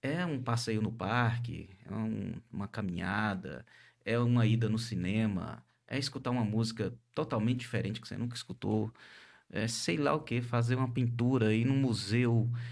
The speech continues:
ir num, num, num, num parque aí de, de, de, é, é, igual nós temos aqui o, o Parque Lapa Grande,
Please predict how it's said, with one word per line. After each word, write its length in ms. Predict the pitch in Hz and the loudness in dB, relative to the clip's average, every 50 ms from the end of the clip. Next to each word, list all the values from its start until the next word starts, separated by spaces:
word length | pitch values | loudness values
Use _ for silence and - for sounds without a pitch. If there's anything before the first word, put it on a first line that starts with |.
| - - | -8 -2
ir 120 | - 120 127 | 0 2 2
num, 380 | 131 127 127 123 120 110 95 | 4 4 4 4 4 4 4
num, 220 | 90 107 113 107 101 113 120 - | 4 4 4 2 2 0 -2 -2
num, 680 | 101 104 104 101 98 98 95 90 - 117 117 113 123 120 _ _ _ _ _ _ _ - _ _ _ _ _ _ _ | -2 0 0 0 -2 -2 -4 -4 -4 -4 -6 -6 -8 -12 _ _ _ _ _ _ _ -20 _ _ _ _ _ _ _
num 340 | - 110 104 95 92 - - - _ _ | -2 0 0 0 -2 -4 -6 -14 _ _
parque 460 | - 113 98 120 135 127 - - 95 95 | 0 2 2 2 2 -2 -4 -2 0 2
aí 240 | 98 104 117 113 | 2 2 2 0
de, 220 | 98 - 117 110 - | -2 -2 -6 -8 -10
de, 260 | - - 95 92 87 | -8 -6 -4 -4 -4
de, 580 | 90 90 92 90 90 87 82 85 85 - - - _ _ _ _ _ _ _ _ _ _ _ _ - - - | -4 -4 -4 -4 -2 -4 -4 -6 -8 -10 -12 -18 _ _ _ _ _ _ _ _ _ _ _ _ -20 -16 -10
é, 160 | - - 95 | -6 -4 -4
é, 600 | 78 - 98 95 90 90 87 87 85 - - - - - _ _ _ _ _ _ _ _ _ _ _ - | -4 -2 -2 -2 -2 -2 -2 -4 -6 -8 -10 -12 -16 -20 _ _ _ _ _ _ _ _ _ _ _ -14
igual 220 | - 120 131 165 | -8 -4 -2 0
nós 160 | 170 170 156 - | 0 0 0 0
temos 220 | 160 147 135 113 | 0 0 2 2
aqui 260 | 110 110 - 123 131 | 0 0 0 0 0
o, 60 | 120 | 0
o 240 | 95 - 87 104 98 - _ | 0 -2 -4 -6 -8 -6 _
Parque 840 | - 110 120 117 117 - - - 113 110 110 107 107 104 101 98 95 95 | 0 0 2 0 0 -4 -4 -2 0 2 2 2 2 0 0 0 0 0
Lapa 260 | 104 110 117 117 113 | 2 2 2 2 0
Grande, 520 | 95 95 120 135 135 117 92 - - - | 0 2 2 2 4 2 0 -2 -6 -10